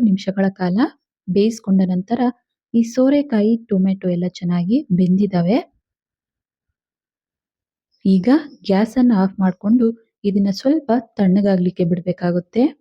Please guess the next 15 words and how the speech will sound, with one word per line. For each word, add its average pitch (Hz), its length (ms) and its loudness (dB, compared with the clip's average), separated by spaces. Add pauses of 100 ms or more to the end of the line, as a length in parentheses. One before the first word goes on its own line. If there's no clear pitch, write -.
(3000)
ನೋಡಿ, 202 220 2 (260)
ನಾವು 190 160 2 (160)
ಬೇಯಿಸ್ಕೊಂಡಿರುವಂತಹ 190 880 0 (280)
ಪದಾರ್ಥಗಳು 185 640 0 (600)
ತಣ್ಣಗಾಗಿದೆ. 190 760 2 (560)
ಈಗ 196 100 -2 (140)
ಇದನ್ನ 202 220 2 (240)
ಒಂದು 185 240 2
ಮಿಕ್ಸಿ 196 280 -2 (100)
ಜಾರಿಗೆ 185 340 0 (200)
ಸೇರಿಸ್ಕೊಳ್ತೇನೆ. 180 760 0 (2500)
ಇದಕ್ಕೆ 202 320 0 (400)
ಬೇಕಾದಲ್ಲಿ 196 640 0
ಸ್ವಲ್ಪ 233 240 -2 (140)
ನೀರನ್ನ 185 340 2